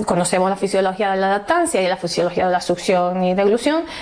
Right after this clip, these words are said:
sabemos que lo que es el, lo que, la, la importancia que tiene el paladar y, y el labio para la, eh, genera-, para generar una presión intraoral negativa.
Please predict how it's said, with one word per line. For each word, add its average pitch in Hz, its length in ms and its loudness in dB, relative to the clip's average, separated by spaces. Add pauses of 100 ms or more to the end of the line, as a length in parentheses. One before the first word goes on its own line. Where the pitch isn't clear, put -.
sabemos 214 420 2
que 220 260 4
lo 180 160 4
que 190 160 0
es 190 120 -2
el, 208 600 2
lo 196 240 2
que, 185 480 2
la, 185 300 2
la 196 100 2
importancia 196 460 -4
que 254 100 2
tiene 269 360 2 (360)
el 202 160 2
paladar 202 880 0 (160)
y, 185 600 4
y 190 160 4
el 175 80 2
labio 208 240 2
para 220 220 2
la, 254 380 0
eh, 180 340 0
genera-, 175 420 -2 (180)
para 175 140 0
generar 180 320 0
una 262 140 2
presión 220 300 0
intraoral 214 440 2
negativa. 214 520 0